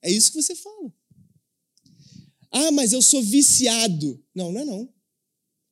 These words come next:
Eu sou liberto. "Ah, mas se eu continuo fazendo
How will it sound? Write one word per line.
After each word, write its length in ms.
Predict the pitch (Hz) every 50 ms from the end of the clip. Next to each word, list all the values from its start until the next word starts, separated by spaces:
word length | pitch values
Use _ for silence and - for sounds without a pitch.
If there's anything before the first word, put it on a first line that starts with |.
| _ _ _ _ _ _ _ _ _
Eu 100 | - 160
sou 160 | - - 175
liberto. 520 | 185 233 240 262 180 196 - - - - - - _ _ _ _ _ _ _ _
"Ah, 60 | 359
mas 160 | 359 302 226
se 100 | - - 294 - -
eu 100 | 220 262
continuo 440 | - 302 285 - - 247 254 302 320
fazendo 640 | - - 262 226 190 220 247 285 269 202 160 127